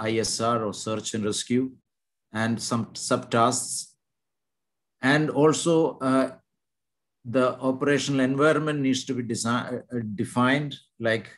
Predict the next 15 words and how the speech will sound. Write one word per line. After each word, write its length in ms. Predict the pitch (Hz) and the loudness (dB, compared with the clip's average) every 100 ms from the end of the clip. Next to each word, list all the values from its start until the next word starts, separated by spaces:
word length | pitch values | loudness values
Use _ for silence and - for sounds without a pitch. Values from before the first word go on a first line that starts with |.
| - | -2
area 320 | 123 131 123 | 2 4 4
of 140 | 113 120 | 2 0
operations, 1080 | 117 - 123 123 139 139 131 - - - _ | -2 0 0 0 -2 -4 -4 -8 -14 -20 _
temperature, 640 | 117 113 107 117 95 - 110 | -2 0 2 2 2 0 0
salinity, 840 | 104 117 117 117 113 90 110 107 | 0 0 2 2 0 -2 -2 -2
humidity, 640 | 98 120 113 113 90 - 101 | -2 -2 0 0 -4 -4 -4
sea, 320 | - 120 110 - | -2 -4 -4 -8
sea 260 | - 131 | -4 -2
state 420 | 127 - 113 101 | -2 -2 -4 -2
in 120 | 110 101 | -4 -4
which 200 | 95 - | -4 -8
it 120 | 104 | -10
is 140 | 98 | -10
to 140 | 113 104 | -4 -4
operate 440 | 90 104 104 90 | -2 0 0 -2